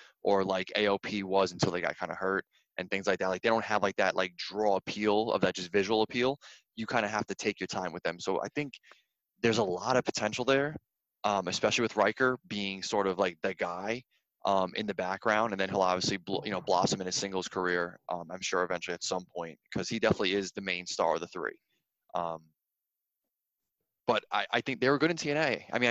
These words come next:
excuse me, um, in N X T, and he was good in T N A. So I was happy to see him when he did get signed over and they kinda started giving him some T V time. I think the gimmick is not bad, but they have to kinda stick with it.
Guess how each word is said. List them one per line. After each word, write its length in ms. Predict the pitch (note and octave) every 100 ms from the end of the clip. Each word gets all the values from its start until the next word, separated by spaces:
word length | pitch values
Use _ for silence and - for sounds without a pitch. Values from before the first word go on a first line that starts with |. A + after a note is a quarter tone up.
| A2+
excuse 180 | G#2+ A#2+
me, 120 | F#2+
um, 180 | G2 G2+
in 80 | G#2+
N 80 | A2
X 180 | G#2+
T, 260 | - G#2+ F2+
and 160 | G2 G2+
he 140 | A2+
was 140 | D3+ D3
good 120 | D#3
in 60 | C#3+
T 160 | C#3+
N 80 | C3+
A. 260 | C3+ F#2 - _ _ _ _ _ _ _ _ -
So 320 | A#2 G2 F2+ -
I 240 | - A#2+
was 100 | A#2
happy 180 | C3 C#3
to 60 | A2+
see 140 | D3+
him 100 | B2
when 100 | A2
he 80 | A2
did 120 | A#2
get 140 | A#2
signed 280 | - A#2 A2+
over 220 | A#2 C3 A2+
and 80 |
they 40 | F#2+
kinda 200 | G#2+ G2+
started 180 | G#2 F#2+
giving 140 | G#2
him 60 | G#2
some 120 | G2+
T 140 | A2
V 100 | G#2+
time. 320 | - A2+ B2+ B2+ - - _ _
I 120 | F#2+ G2+
think 260 | D3 D#3
the 100 | D#3 A#2
gimmick 340 | C3 C3+ D#3 C#3+
is 160 | G2+
not 400 | G2+ G#2 A#2+ C3+ _ _ _
bad, 480 | G#2 G#2 B2 D#3 F3+ - _ _ _ _
but 120 | A#2+
they 80 | A2+
have 160 | A2+ A2
to 60 | A#2
kinda 200 | A#2 G#2
stick 240 | - -
with 160 | F2+ E2
it. 160 | D2+